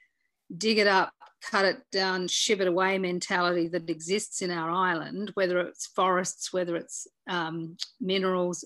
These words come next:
or whether it's water for energy, we should be saying with energy, let's make Tasmania a place where you have a fully electrified transport fleet, where your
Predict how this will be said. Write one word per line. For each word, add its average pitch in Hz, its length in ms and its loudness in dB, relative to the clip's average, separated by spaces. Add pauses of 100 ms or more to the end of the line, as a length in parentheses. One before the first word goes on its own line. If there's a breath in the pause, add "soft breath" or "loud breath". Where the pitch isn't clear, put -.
or 175 180 0
whether 175 300 0
it's - 300 -6 (120)
water 180 460 -2
for 170 160 -6
energy, 190 800 -6 (560 loud breath)
we 233 240 4
should 262 260 0
be 202 160 -4
saying 196 540 -2
with 185 180 -2
energy, 196 720 -2 (340 soft breath)
let's 220 520 0
make 190 460 -2
Tasmania 185 880 0
a - 180 -12
place 175 440 -2
where 180 200 0
you 175 260 0
have 180 400 -2
a 185 140 -6 (140)
fully 220 320 2
electrified 185 840 -2
transport 240 680 0
fleet, - 420 -6 (460 soft breath)
where 190 120 2
your 190 160 4